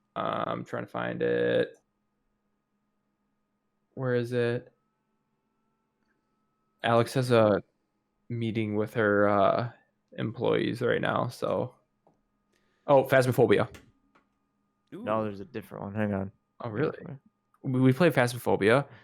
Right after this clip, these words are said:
Speaker 1: and, like,
Speaker 3: So what
Speaker 1: I
Speaker 3: kind
Speaker 1: was
Speaker 3: of game
Speaker 1: young-
Speaker 3: is this? What kind of game is this?
Speaker 1: Phasmophobia?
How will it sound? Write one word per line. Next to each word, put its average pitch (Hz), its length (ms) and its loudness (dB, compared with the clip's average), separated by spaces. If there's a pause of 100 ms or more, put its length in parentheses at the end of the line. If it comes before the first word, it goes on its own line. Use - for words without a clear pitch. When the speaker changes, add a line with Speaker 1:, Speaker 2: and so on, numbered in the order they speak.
(340)
Speaker 1:
and, 117 420 2 (600)
like, 113 160 -2
Speaker 3:
So - 200 -14
what - 100 -4
Speaker 1:
I 117 40 4
Speaker 3:
kind 131 80 6
Speaker 1:
was 131 120 4
Speaker 3:
of 165 80 4
game - 100 -2
Speaker 1:
young- 160 100 0
Speaker 3:
is 139 100 -8
this? 117 260 -8
What 135 100 -14
kind 143 120 -10
of 131 60 -8
game 131 160 -6
is 120 160 -10
this? 107 360 -16 (1500)
Speaker 1:
Phasmophobia? 123 640 2